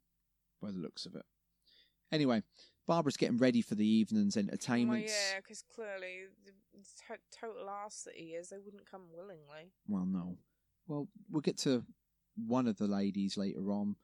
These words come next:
Speaker 1: and how he acquired her, but Barbara's getting ready for the, uh, entertainment of the evening, where she's gonna, supposed to be giving some stories, where she's saying, "Stories? What stories? Oh, I know, Shakespeare's Romeo and Juliet." So she was gonna use that as kind of one of the stories,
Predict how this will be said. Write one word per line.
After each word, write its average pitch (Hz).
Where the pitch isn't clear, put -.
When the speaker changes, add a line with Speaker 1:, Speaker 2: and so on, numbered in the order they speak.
Speaker 1:
and 92
how 104
he 95
acquired 95
her, 113
but 110
Barbara's 139
getting 113
ready 110
for 110
the, 104
uh, 104
entertainment 117
of -
the 104
evening, 120
where 98
she's -
gonna, 95
supposed -
to -
be 101
giving 95
some 92
stories, 120
where 98
she's -
saying, 101
"Stories? 107
What -
stories? 101
Oh, 113
I 110
know, 98
Shakespeare's 101
Romeo 107
and 104
Juliet." 101
So 135
she 156
was 131
gonna 147
use 123
that 123
as 101
kind 110
of 98
one 104
of 92
the 98
stories, 113